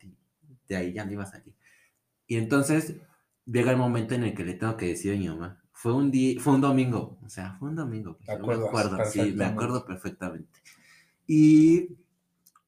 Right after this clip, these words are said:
Speaker 1: pues, yo le dije a mi mamá que quería hablar con ella. Entonces, fue como de, "Ah, ¿qué pasó?". Pero para eso mi mamá en esos momentos estaba como sentida conmigo porque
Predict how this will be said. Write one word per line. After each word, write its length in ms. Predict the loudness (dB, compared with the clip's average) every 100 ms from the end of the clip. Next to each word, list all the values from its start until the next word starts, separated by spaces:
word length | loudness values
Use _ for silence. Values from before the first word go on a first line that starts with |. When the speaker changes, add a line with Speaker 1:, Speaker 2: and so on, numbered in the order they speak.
| _ _ _ _
Speaker 1:
pues, 220 | -6 -6 -4
yo 100 | -4
le 140 | -4
dije 180 | -6 -8
a 20 |
mi 100 | -8
mamá 220 | -8 -10
que 100 | -14
quería 220 | -12 -10 -10
hablar 220 | -10 -12
con 160 | -14 -14
ella. 300 | -14 -18 _ _ _
Entonces, 720 | -14 -12 -12 -12 -12 -12 -14
fue 160 | -18 -18
como 280 | -14 -12
de, 380 | -12 -16 -20 _ _ _ _ -6
"Ah, 320 | -4 -4 -6
¿qué 80 | -8
pasó?". 420 | -4 -2 -2 -6 -10 -20 -20 0
Pero 240 | 4 4
para 160 | 6 4
eso 180 | 4 2
mi 60 | 0
mamá 320 | 0 0 0
en 100 | 0
esos 240 | -2 -6
momentos 480 | -8 -10 -14 -16 -20
estaba 380 | -18 -16 -16 -14
como 320 | -10 -10 -10
sentida 640 | -6 -4 -4 -2 0 0 -2
conmigo 560 | -4 -4 -6 -6 -8 -12
porque 680 | -16 _ -18 -16 -16 -20